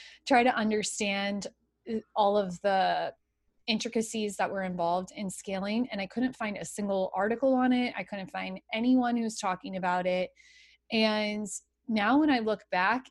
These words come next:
it's such common sense, but before, <clears throat> I, I had no idea even where to start. Um, but I think if you boil it down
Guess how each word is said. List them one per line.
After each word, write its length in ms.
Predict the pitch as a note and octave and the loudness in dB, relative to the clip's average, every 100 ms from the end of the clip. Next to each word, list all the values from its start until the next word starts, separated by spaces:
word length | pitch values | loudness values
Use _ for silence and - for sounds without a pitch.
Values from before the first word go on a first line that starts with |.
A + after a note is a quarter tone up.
| _ A3+ | _ -6
it's 340 | A3 - - | -4 -6 0
such 300 | A3+ A3+ - | 0 0 -6
common 340 | A3+ G3 F#3+ | -4 -4 -4
sense, 500 | F3 - F#3 A3 A3 - | -6 -6 -4 -4 -6 -4
but 160 | F#3+ | -4
before, 720 | F#3+ - - F#3 G3+ B3 C4 - | -4 -8 -4 0 2 2 0 -4
<clears throat> 80 | - | -2
I, 480 | G3+ F#3+ F#3 F#3+ - _ - _ - | 0 0 0 -4 -8 _ -20 _ -8
I 60 | G3+ | -2
had 200 | A3 G#3+ | 0 4
no 360 | A3 A3+ A3+ | 4 4 4
idea 600 | G#3+ G3 F#3 F#3 F#3 F3+ - _ _ - | 2 0 -2 0 0 -2 -6 _ _ -6
even 340 | A3+ G#3 G3+ | -4 -2 -2
where 160 | F#3 F#3+ | 0 -2
to 80 | F3 | -2
start. 520 | - G#3+ F#3+ E3+ - _ - _ _ - | -6 0 0 0 -6 _ -20 _ _ -4
Um, 440 | G#3 G3+ G3 F#3 - | 0 0 0 -4 -2
but 120 | B3 | 2
I 80 | B3 | 2
think 240 | A3+ F4 | 2 4
if 100 | G#4+ | 4
you 140 | F4 C#4+ | 4 2
boil 300 | G#3 A3+ A#3 | 2 2 0
it 120 | G#3 | -2
down 340 | G3+ F#3+ G3 | -2 -2 -2